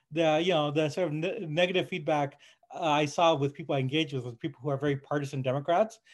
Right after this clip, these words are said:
and they're saying, like, you know, "Well, this is helping Republicans, and how does this help Democrats?" Uh, and I think, I mean, okay, uh, I'd be very curious to say what, what you think about this, but I have to say, like, you know, Chris Smalls is not,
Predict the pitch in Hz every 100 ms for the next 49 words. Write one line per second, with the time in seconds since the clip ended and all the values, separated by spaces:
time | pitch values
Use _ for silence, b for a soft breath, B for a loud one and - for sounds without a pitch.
0 | b - 147 143 139 156 147 135 127 -
1 | 139 120 113 b b 143 147 165 185 151
2 | 160 156 151 139 135 135 135 135 135 127
3 | 123 120 _ b b 120 139 131 135 135
4 | 131 123 139 160 175 147 120 120 - -
5 | b b - 160 160 180 190 202 254 -
6 | - 202 196 190 196 190 147 135 B -
7 | - - 175 160 143 _ - - 185 214
8 | 202 233 220 220 208 202 175 185 165 175
9 | 160 160 170 180 202 196 156 143 135 131
10 | 143 139 b b - - 175 196 220 220
11 | 214 208 175 165 151 - _ _ 175 156
12 | 156 175 160 143 160 _ - 196 - 180
13 | 180 170 135 147 160